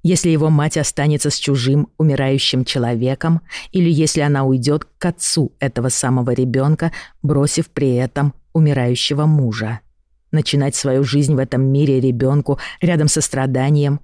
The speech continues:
и смертью, с болью, с угасанием? Или с восторгом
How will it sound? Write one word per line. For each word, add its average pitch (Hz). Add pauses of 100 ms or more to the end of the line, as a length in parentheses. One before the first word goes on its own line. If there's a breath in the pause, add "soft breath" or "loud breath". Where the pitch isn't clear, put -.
и 165
смертью, 143 (200 loud breath)
с 147
болью, 139
с -
угасанием? 139 (400)
Или 160
с -
восторгом 147